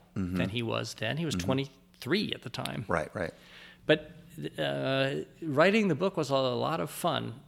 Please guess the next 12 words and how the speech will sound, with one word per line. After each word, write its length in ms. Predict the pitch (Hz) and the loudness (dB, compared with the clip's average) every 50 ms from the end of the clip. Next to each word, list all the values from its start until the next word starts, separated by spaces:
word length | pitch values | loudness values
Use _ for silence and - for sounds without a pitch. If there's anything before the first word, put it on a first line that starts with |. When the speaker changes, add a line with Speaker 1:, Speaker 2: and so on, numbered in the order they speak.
| - - | -6 -4
Speaker 2:
uh, 420 | 131 120 120 117 117 113 110 110 | -2 -2 -2 -2 -2 -2 -4 -4
because, 480 | 113 127 127 - 131 127 117 113 - - - - - - - | -2 -4 -2 0 0 0 0 0 -2 -6 -8 -12 -14 -10 -8
uh, 40 | 71 - | -8 -8
for 140 | - - 135 131 | -6 -2 2 4
me, 240 | 165 190 190 170 | 6 6 6 6
it 40 | 135 123 | 6 4
was 160 | 117 98 - | 2 0 0
an 80 | 117 113 | 0 -2
intense 680 | 113 117 117 - - - - - 190 175 143 - - - | -2 -4 -4 -4 -4 -4 0 2 2 4 4 2 0 0
deadline 420 | - 123 120 120 120 117 127 - | 2 4 4 4 4 0 -2 -2
experience. 640 | - - - - - - - - - - - - - - - - - - | -4 -4 -6 -6 -6 -6 -6 -6 -6 -6 -6 -8 -8 -14 -20 -20 -10 -4
Speaker 1:
Hmm. 200 | 104 92 90 82 | -2 0 0 -2